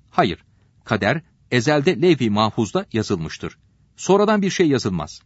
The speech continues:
Yani Levh-i Mahfuz'da olacak değişiklikler ve ömürlerin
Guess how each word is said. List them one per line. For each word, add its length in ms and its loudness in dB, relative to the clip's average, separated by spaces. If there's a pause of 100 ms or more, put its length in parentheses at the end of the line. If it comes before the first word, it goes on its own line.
(440)
Yani 280 0 (220)
Levh-i 280 2
Mahfuz'da 460 0
olacak 500 -4
değişiklikler 680 -2 (300)
ve 200 0
ömürlerin 540 4